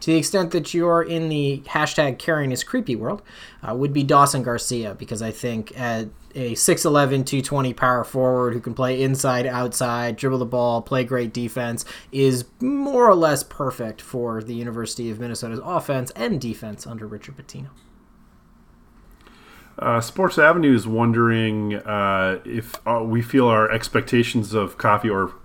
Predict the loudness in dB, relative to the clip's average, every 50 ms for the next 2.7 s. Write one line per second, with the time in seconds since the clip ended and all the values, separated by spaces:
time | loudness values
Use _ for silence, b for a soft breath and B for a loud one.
0 | -20 -20 -18 -10 -6 0 4 6 6 6 6 6 4 2 2 2 2 2 0 -2
1 | 0 2 4 4 6 6 4 4 2 0 -2 -4 -4 -2 -2 -4 -4 -6 -6 -6
2 | -6 -4 -4 -4 -4 -4 -6 -6 -4 -4 -4 -4 -6